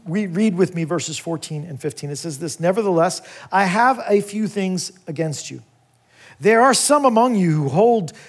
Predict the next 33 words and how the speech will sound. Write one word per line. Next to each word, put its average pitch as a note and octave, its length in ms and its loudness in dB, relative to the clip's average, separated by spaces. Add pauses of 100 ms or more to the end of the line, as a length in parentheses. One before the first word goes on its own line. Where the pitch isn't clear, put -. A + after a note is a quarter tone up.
(120)
to - 100 -8
the G3 120 4
teaching A3+ 420 -2
of F3 140 0
Balaam, G3+ 400 2 (1040)
who F#3+ 140 -6
taught G3+ 280 2
Balak G3 460 4
to G#3+ 160 0
entice G3 380 2
the A3 160 -2
Israelites G3 480 0
to - 100 -8
sin, D#3+ 500 -4 (520)
so B3+ 340 2
that F3+ 460 2
they F#3 100 6
ate F#3+ 320 2
food A#3+ 300 -4
sacrificed A3 580 0
to G3 100 -12
idols D#3 460 -4 (280)
and D3 140 -6
committed F3 500 -2 (100)
sexual - 760 -6 (100)
immorality. D3+ 560 -4 (840)
Likewise, G3 560 4
you G#3 140 2
also A3+ 260 2
have G3+ 220 2
those G#3 300 4
who G#3 120 -6
hold F#3+ 580 2